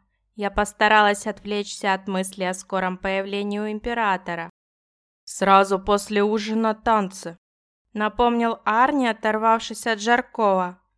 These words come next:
Заранее пожалев ноги Василия, я кивнула и вернулась к супу-пюре. "Конечно, если быть полностью откровенной с самой собой",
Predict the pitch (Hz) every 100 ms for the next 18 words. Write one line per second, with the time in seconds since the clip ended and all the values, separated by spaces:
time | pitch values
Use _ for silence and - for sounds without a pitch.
0 | _ _ _ _ - 208 220 220 220 247
1 | 240 220 220 220 226 233 233 240 240 247
2 | 247 233 233 240 - 294 294 233 185 190
3 | _ _ - 269 311 311 247 208 208 262
4 | 254 208 190 196 214 240 226 - - -
5 | 220 233 220 240 233 214 175 175 _ _
6 | _ _ _ _ - 202 214 262 277 269
7 | 254 262 262 254 240 254 - 247 262 262
8 | 254 - 240 - - 233 233 247 240 226
9 | 220 - 233 240 233 - 240 220 269